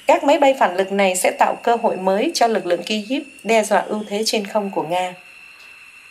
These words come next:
Bộ Quốc phòng Ukraine hồi tháng trước thông báo rằng lứa phi công đầu tiên của Kyiv đã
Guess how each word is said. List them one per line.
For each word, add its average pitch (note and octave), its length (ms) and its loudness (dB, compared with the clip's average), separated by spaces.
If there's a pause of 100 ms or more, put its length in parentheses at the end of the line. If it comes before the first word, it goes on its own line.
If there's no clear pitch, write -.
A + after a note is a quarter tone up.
(360)
Bộ G#3 140 4
Quốc F4 220 0
phòng G#3+ 220 2 (100)
Ukraine B3 280 2
hồi G#3 220 0
tháng A#3+ 240 -2
trước E4 340 0
thông A#3+ 220 2
báo A3 140 4
rằng F#3+ 340 -2 (760)
lứa A#3 260 2
phi D4 120 -2
công C4 240 2
đầu G3+ 200 2
tiên B3 200 0
của F3+ 140 0
Kyiv A#3+ 540 -6
đã C4 120 4